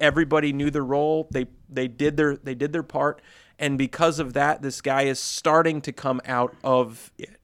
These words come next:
It, long, long, long, long road ahead, but starting to come out of it. And so all of the end talk, it really brought it all into focus.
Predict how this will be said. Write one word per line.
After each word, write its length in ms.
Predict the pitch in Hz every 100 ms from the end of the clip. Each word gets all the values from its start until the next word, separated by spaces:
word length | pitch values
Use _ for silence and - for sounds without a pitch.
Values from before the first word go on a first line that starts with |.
| _
It, 240 | 143 - -
long, 560 | 139 156 165 160 151
long, 280 | 139 139 135
long, 200 | 131 127
long 220 | 127 123
road 220 | 123 123
ahead, 320 | 117 120 117 -
but 320 | 135 123 - - - _
starting 400 | - 147 131 123
to 40 |
come 220 | 117 120 123
out 160 | 123
of 140 | 117 117
it. 100 | -
And 180 | 143 131
so 380 | - 147 143 135 - _ _ _ _ _ _ _ _ _
all 300 | 170 185 233
of 180 | 214 151
the 240 | 143 - 139
end 260 | 135 135
talk, 480 | - 104 - - - _ _
it 200 | 151 147 -
really 500 | 147 147 165 165 156
brought 460 | 127 135 143 139
it 220 | 131 127 -
all 720 | - 135 131 123 123 120 120 _ _ _ _
into 200 | 156 135
focus. 640 | - 123 117 101 - -